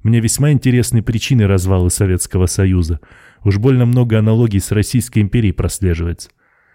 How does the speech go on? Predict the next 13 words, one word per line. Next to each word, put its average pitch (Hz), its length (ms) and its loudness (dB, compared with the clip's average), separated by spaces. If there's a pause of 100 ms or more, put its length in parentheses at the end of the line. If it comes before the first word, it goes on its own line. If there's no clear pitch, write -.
(220)
Да 127 180 -2
хоть 107 260 -2
до 107 120 2
утра, 92 480 -2
мне-то 110 340 0
что? - 340 -6 (480)
Я 101 180 0
бросил 98 360 -2
на 95 80 2
него 95 300 2
уважительный 90 560 0
взгляд. 85 480 -2 (360)
«Смотри-ка». 104 680 -2